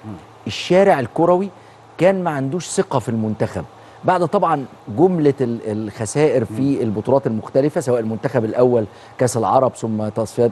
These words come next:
Speaker 2: ثم كأس الأمم، ثم تصفيات كأس العالم لم نتأهل، أو منتخبات الشباب والناشئين والكرة النسائية و-،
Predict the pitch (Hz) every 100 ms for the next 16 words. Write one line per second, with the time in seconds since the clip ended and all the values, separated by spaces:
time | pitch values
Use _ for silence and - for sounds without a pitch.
0 | - - 113 110 107 107 - 143 123 113
1 | 131 127 107 113 113 107 - 127 123 117
2 | 110 135 107 - - 120 127 127 127 104
3 | 151 147 160 151 - - 156 170 151 135
4 | 131 - 117 151 143 117 127 117 151 156
5 | 147 120 123 117 110 123 123 151 151 143
6 | 131 117 107 151 143 120 110 131 139 156
7 | 139 135 135